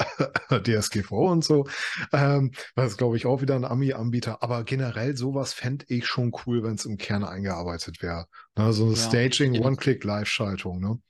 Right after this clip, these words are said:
Speaker 2: Wie du sagst, die Hoster bieten das zwar an, ne? Es ist schön und gut, aber wenn du halt so eine Live-Seite hast, die halt, ne, grad viele Datenbank-Einträge erzeugt, wie zum Beispiel Sales und so, ne,
Speaker 1: Ja.
Speaker 2: WooCommerce et cetera, da stell ich mir das richtig, äh,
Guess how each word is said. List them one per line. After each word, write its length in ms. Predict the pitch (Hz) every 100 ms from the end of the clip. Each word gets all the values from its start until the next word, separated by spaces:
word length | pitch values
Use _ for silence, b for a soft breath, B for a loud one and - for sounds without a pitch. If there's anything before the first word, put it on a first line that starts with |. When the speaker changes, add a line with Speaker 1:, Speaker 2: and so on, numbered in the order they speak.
| - 143
Speaker 2:
Wie 80 |
du 100 | 147
sagst, 320 | 139 135 139 139
die 100 | 117
Hoster 320 | 139 139 139
bieten 300 | 160 170 147
das 280 | 139 127 -
zwar 280 | - 120
an, 280 | 117 147 143 165
ne? 340 | 139 139 143 - _ b b b _ _
Es 220 | 147 127
ist 220 | 139 131 -
schön 160 | 151
und 140 | 139 139
gut, 200 | 156 147
aber 160 | 127
wenn 160 | 127 135
du 120 | 127
halt 180 | 127 127
so 80 | 135
eine 160 | 123
Live-Seite 600 | 113 127 - 135 131 127
hast, 280 | 131 127 -
die 140 | 123
halt, 360 | 123 123 120 143
ne, 400 | 131 127 131 131 - 143
grad 260 | 139 139
viele 220 | - 160
Datenbank-Einträge 880 | 147 135 160 143 135 131 123 123 117
erzeugt, 400 | 120 117 127 110
wie 120 | 165 170
zum 160 | 120
Beispiel 400 | 117 113 - 113
Sales 500 | - 131 143 165 -
und 120 | 120
so, 300 | 113 117 117 113
ne, 280 | 120 147 143
Speaker 1:
Ja. 100 | 127
Speaker 2:
WooCommerce 520 | 151 - 127 117 113
et 100 | 123
cetera, 420 | - - 123 120 B B B B -
da 240 | 117 131
stell 200 | 127 139 131
ich 100 | 127
mir 120 | 123
das 160 | 120 127
richtig, 680 | 120 135 - - 113 - -
äh, 320 | 113 113